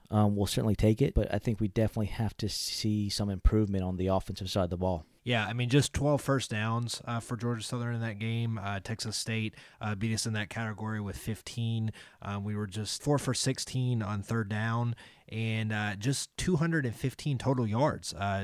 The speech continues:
Speaker 2: Texas State, uh, beat us there, too, uh, with two forty-two. And, um, you know, we had fifty-one yards passing and just one hundred and sixty-four yards,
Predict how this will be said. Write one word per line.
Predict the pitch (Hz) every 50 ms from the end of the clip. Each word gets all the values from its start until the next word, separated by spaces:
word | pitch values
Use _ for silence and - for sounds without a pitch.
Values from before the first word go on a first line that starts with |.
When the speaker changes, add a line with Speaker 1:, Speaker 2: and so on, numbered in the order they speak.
| 87
Speaker 2:
Texas | - 120 123 - - -
State, | - 131 127 123 98 90
uh, | 98 107 107 101
beat | 90 113 120 131
us | 123 -
there, | - 127 123 135 131
too, | - - 147 160 139 87 87
uh, | 87 90 90
with | 90 95 92
two | - - 120 110
forty-two. | - - 117 117 107 104 98 - - 123 127 127 131 131 - - - - - - -
And, | - 110 107 110 110 110 110 110 113
um, | 110 110 110 110 110 107 110 110
you | 95 110
know, | 107 107
we | 104 107 107
had | 110 110 101
fifty-one | - - 127 - - 117 117 120 120
yards | 117 117 117 113 -
passing | - 117 117 113 - 127 113
and | 110 107
just | 104 113 - -
one | 98 87 98 123 139 147 151 143
hundred | - 123 135 135 127 120 104
and | 90 87
sixty-four | - - - 127 - - 123 117 - - 113 110 107
yards, | 104 104 104 110 107 107 95 -